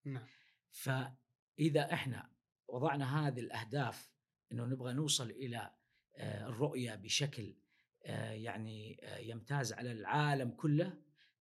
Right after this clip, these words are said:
Speaker 2: يجب إنه يتم تطوير، والتطوير ما يوقف. يعني، آه، وزارة الموارد البشرية مشكورة،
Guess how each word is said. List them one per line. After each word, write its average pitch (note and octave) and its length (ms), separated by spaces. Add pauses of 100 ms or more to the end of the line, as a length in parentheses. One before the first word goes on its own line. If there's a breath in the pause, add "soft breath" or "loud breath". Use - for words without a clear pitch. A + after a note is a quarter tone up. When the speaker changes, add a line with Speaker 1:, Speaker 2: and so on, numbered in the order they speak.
(600)
Speaker 2:
يجب D3+ 540 (160)
إنه B2+ 240
يتم F#3 260
تطوير، C3 500
والتطوير G3 440
ما B3+ 100
يوقف. B2 440 (120)
يعني، E3 340 (420 loud breath)
آه، C#3+ 140
وزارة F3 300
الموارد F#3 240
البشرية G3+ 760
مشكورة، D#3 720